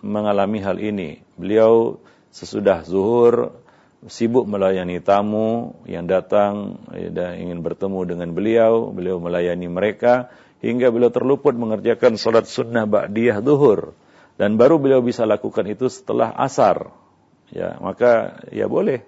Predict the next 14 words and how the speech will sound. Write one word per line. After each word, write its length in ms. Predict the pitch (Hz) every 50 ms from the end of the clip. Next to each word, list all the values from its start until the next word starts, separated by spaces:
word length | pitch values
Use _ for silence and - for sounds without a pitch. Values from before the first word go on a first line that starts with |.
| _
kita 320 | - 107 107 - 120 113 107
meng-, 320 | 107 107 107 110 95 - - -
eh, 360 | - 104 104 104 104 101 101 101
mengqadha 640 | 104 107 107 - 117 123 117 110 120 120 - - -
istilahnya 480 | - - - 104 92 92 87 95 113
salat 320 | 113 - 98 101 101 98 95
sunnah 320 | - - 98 98 98 101
yang 240 | 101 98 98 92 87
terluput 560 | - - 90 92 92 87 - - 92 - -
tadi 240 | 90 92 92 98 107
karena 480 | - 104 87 85 87 92 98 95 95 - - - - - - _ _
kesibukan 960 | - - 101 - 98 90 85 90 87 - - 92 90 90 90 90 87 87 87 87
atau 160 | 85 - 90 87
hal-hal, 560 | 80 85 85 85 78 87 87 85 85 85 80